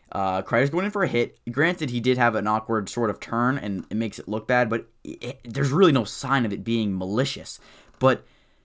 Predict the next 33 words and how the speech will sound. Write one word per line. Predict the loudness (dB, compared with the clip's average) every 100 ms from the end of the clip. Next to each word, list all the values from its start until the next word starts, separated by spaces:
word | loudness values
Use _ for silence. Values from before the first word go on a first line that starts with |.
| _ _
the, | 0
the | 0 0 -2
thing | 0 2
that | 2 2
made | 2
it | 2 0
bad | 0 2 0 -2 -16 _ _
was | -2 0 0 0
Elias | 2 4 4 2
Pettersson | -2 -2 -2
trying | -2 0
to | -2
dodge | 0 2 4 2 0
the | -6
hit. | -4 -2 -2 -2
You | -2
can | -2
tell | 2 2
in | 2
the |
video, | -2 -2 2 4 4
if | 2 -4 -4
you |
guys | -4 -4
can | -6
pull | -4 0
it | 2
up, | 0
I'm | -4
sure | -4
you've | -2 -2
seen | -4 -4
it, | -4